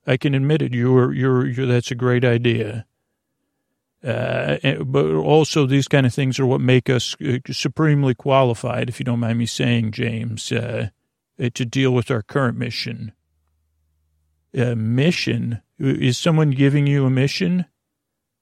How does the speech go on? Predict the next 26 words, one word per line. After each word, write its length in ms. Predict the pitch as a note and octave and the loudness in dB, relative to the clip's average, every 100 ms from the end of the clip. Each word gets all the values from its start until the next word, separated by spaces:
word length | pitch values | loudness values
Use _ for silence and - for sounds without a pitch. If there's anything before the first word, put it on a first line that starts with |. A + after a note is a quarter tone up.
| _ _ | _ _
Uh, 160 | B2+ B2 | -4 -2
James, 420 | A#2+ C3 A2 - | -2 -2 -2 -4
mysterious, 720 | C#3 C3 - E3 D#3 C#3 - | -4 -2 -2 2 4 4 2
have 280 | D3+ C3+ C3+ | -2 -2 2
you 80 | C#3+ | 4
ever 220 | C3 C3+ | 4 4
heard 220 | C#3 B2+ | 4 0
the 80 | A#2+ | -2
term 460 | - B2+ A#2 B2+ | 0 0 0 0
mysterious 640 | B2 - B2+ A#2+ B2 A#2 C3+ | -2 -2 0 2 2 -2 -2
ways? 560 | A#2+ A#2 A#2+ A#2 - | -2 0 -2 -4 -4
Uh, 380 | A#2+ A#2 A#2 A2+ - _ _ _ _ | -4 -2 -4 -6 -8 _ _ _ _
uh, 120 | - A2+ | -10 -6
w-, 460 | C3 D3+ C3+ C#3 | -4 -2 -2 -4
the 200 | C#3 C3+ | -4 -4
supreme 480 | - D#3+ F3 D#3+ B2+ | -4 -4 -2 0 2
beings 380 | B2+ B2+ A2+ - | 2 2 0 -2
don't 200 | A#2+ B2+ | -2 -2
just 280 | C#3 B2 - | -4 -4 -4
give 200 | A#2+ A#2+ | -2 -2
out 200 | A#2+ A#2 | -4 -4
assignments, 880 | - B2 A#2 A2+ A#2+ A#2+ - - | -2 2 2 2 0 -4 -6 -6
uh, 400 | A#2+ A#2 B2 B2 B2+ | -4 -2 -2 -2 -2
on 180 | B2 | -2
a 40 | A2+ | -2
memorandum. 1080 | A2+ A#2+ A2+ A#2 B2 A#2+ A2 A2+ A2+ A2+ | -2 0 0 0 2 2 0 -4 -8 -8